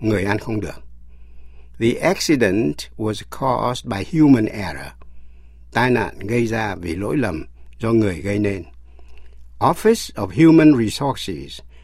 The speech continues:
là phòng nhân viên. The judge was appraised for his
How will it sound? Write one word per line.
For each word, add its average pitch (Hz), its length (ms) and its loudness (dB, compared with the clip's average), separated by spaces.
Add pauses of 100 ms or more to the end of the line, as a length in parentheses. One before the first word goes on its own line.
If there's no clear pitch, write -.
(140)
là 85 100 -8
phòng 87 320 -6
nhân 117 200 0
viên. 113 260 -2 (960)
The 113 180 4
judge 139 520 2 (280)
was 107 260 0
appraised 135 680 0 (480)
for 135 100 2
his 120 200 -2